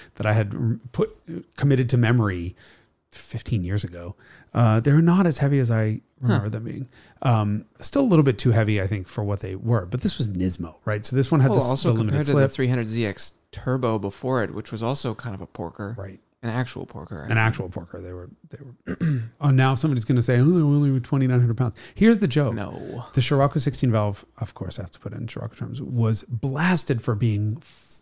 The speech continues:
Speaker 1: ridiculously heavy. The U S spec car with air conditioning and power windows was twenty-three eighty.
Speaker 2: Hmm.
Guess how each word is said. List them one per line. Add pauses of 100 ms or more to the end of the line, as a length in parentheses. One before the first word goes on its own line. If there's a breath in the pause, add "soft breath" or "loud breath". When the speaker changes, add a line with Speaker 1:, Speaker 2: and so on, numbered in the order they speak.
Speaker 1:
ridiculously
heavy. (280 soft breath)
The
U
S
spec
car
with
air
conditioning
and
power
windows
was (180)
twenty-three
eighty. (800)
Speaker 2:
Hmm.